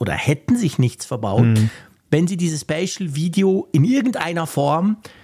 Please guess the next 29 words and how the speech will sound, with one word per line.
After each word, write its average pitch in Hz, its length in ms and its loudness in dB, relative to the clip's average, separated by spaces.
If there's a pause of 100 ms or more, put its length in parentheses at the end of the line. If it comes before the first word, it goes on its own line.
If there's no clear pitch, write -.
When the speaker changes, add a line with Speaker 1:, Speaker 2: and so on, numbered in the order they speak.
(260)
Speaker 1:
sichtbar 208 480 -4
gemacht 143 440 -4
hätten. 120 100 -6
Speaker 2:
Das 156 220 0
wäre, 175 340 2
das 160 220 0
wäre 185 160 2
die 175 100 2
Vollendung 180 460 2
meines 160 240 2
Satzes 165 340 0
gewesen, 139 380 2
bevor 143 260 2
du 139 60 2
dazwischen 139 420 0
gegrätscht 117 440 2
Speaker 1:
Okay. 113 180 0
Speaker 2:
hast. 107 240 -6
<laughs> 139 40 4 (1120)
Das, 131 120 -2 (140)
das 151 120 0
wäre 156 140 2
die 151 80 2
zweite 139 340 0
Satzhälfte 127 560 0
gewesen. 113 360 2
Das 120 180 4
Speaker 1:
Mhm. 135 60 4
Speaker 2:
nämlich, 147 280 0